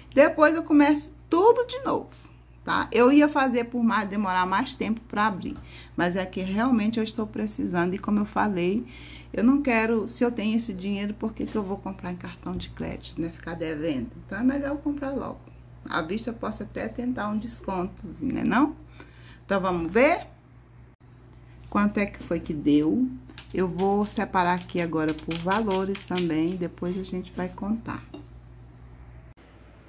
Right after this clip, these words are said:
Vou começar pelas moedinhas de cinco centavos. Vamos ver quanto eu consegui. Cada montinho desses são cinquenta centavos. Então, vamos ver, cinquenta centavos, um real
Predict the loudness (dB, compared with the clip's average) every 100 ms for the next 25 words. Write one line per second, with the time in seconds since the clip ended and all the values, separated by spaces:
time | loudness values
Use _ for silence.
0 | 0 8 8 8 2 2 2 2 4 4
1 | 4 0 -6 -2 2 2 2 2 2 0
2 | -2 0 0 -2 -6 -4 -2 -2 -4 -2
3 | -2 0 -2 -2 -8 -16 -14 -8 -6 -6
4 | -4 -4 -4 -6 -8 -8 -8 -8 -12 -4
5 | -2 -2 -6 -16 -20 -20 -20 -10 2 6
6 | 6 6 4 0 -4 -6 -4 -4 -4 -6
7 | -10 -8 -8 -8 -10 -6 -6 -6 -10 -10
8 | -10 -8 -6 -6 -6 -8 -14 -16 -20 -20
9 | -20 -20 -20 -20 -20 -20 -12 -6 -4 -2
10 | -2 -4 -4 -4 -4 -2 -2 -2 -6 -6
11 | -8 -4 -2 0 -2 -6 -10 -6 -4 -2
12 | -2 -2 -2 -2